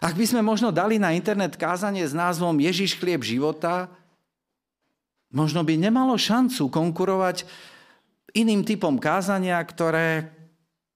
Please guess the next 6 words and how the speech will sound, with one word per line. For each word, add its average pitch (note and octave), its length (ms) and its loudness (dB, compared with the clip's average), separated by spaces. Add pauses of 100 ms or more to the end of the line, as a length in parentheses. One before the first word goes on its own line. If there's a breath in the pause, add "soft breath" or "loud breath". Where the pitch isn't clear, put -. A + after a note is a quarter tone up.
(180)
by A2+ 120 -6
možno C#3 340 0
zneli C#3+ 460 -2
ako, D3 420 -4 (140)
ja - 160 -14
neviem, E3+ 440 -12